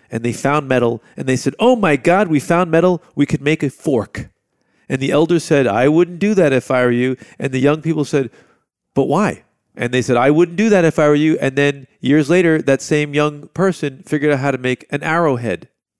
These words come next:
and their problems began. And now we have tanks. It's the same thing with processed food. Someone said, "Hey,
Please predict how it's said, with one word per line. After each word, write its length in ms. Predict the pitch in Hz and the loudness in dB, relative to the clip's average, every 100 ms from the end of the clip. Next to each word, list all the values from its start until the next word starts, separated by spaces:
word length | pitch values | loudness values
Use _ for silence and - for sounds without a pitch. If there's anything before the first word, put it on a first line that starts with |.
| - | -6
and 140 | 131 | 0
their 120 | 123 | 0
problems 380 | - 131 123 110 | 0 -2 -2 -4
began. 360 | 120 131 113 82 | -6 -4 -4 -6
And 120 | 113 | -8
now 180 | 117 117 | -4 -4
we 120 | 113 107 | -4 -6
have 180 | 117 | -10
tanks. 440 | - 139 92 - - _ - | -8 -8 -8 -14 -20 _ -8
It's 140 | 135 | -4
the 60 | 139 | -4
same 260 | - 160 | -2 -4
thing 140 | 156 160 | -2 -4
with 120 | 156 | -6
processed 460 | - 156 151 147 - | -4 -2 -2 -6 -4
food. 300 | 180 147 - _ _ _ _ | -2 -2 -4 _ _ _ _
Someone 340 | - 156 165 160 | -2 -2 0 -2
said, 240 | 175 151 | 2 2
"Hey, 360 | 147 254 - | 2 2 0